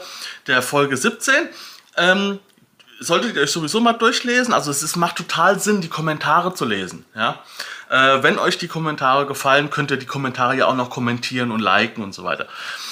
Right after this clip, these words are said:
Und Wolfgang acht vier drei drei, ja, das Urgestein auf meinem Kanal, der hat auch kommentiert und diese ganzen Informationen sind mit ins Skript eingeflossen. Und ich kann euch heute sagen, es war für mich dieses Mal sehr einfach, ein Skript zu schreiben, <laughs>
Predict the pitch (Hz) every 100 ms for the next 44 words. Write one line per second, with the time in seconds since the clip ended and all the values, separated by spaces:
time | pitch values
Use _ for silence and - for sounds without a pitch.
0 | - - - 208 247 - 127 147 226 -
1 | 190 175 185 - - 151 - - 151 127
2 | 120 113 107 104 120 123 - - 113 131
3 | - - - 127 151 156 156 156 - 123
4 | 123 127 127 113 117 107 104 101 127 139
5 | - - 135 - 214 214 214 208 208 -
6 | - 147 147 170 202 185 151 170 196 190
7 | 180 - - _ 156 180 180 147 135 127
8 | 156 165 175 160 135 175 185 147 147 -
9 | 147 143 - 113 147 143 113 95 87 101
10 | - 175 90 - 147 127 - 127 131 156
11 | - - - - - - - _ - 196
12 | - 175 156 175 196 190 175 185 240 -
13 | 190 220 220 151 143 131 131 135 117 202
14 | 208 156 170 185 - 165 165 170 - 120
15 | 127 147 143